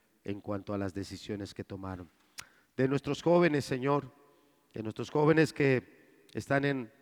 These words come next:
grados universitarios, de verdad, que la palabra tuya les traiga temor y les ayude a entender que hay un momento en el que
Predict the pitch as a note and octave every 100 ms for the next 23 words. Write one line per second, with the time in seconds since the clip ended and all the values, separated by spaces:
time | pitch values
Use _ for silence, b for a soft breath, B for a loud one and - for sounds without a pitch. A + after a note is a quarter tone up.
0 | _ B2 C3 C#3 C#3+ C#3+ B2+ B2 - C3
1 | C3+ C#3+ D3 D3+ C3+ - - - b b
2 | b b b _ G#2+ A2 A2+ B2 B2 -
3 | _ _ _ _ _ A2 G#2+ - A2+ B2
4 | B2 - B2+ A#2 A#2 G#2 - A2+ A2 A2
5 | G#2+ G#2+ A2 F#2+ _ _ _ _ _ _
6 | - G#2+ - A#2 C3+ D#3+ C#3+ C3 D3 D3
7 | D3 C#3+ C#3+ C#3+ C#3+ C#3+ D3 C3 B2+ A#2+
8 | B2 A2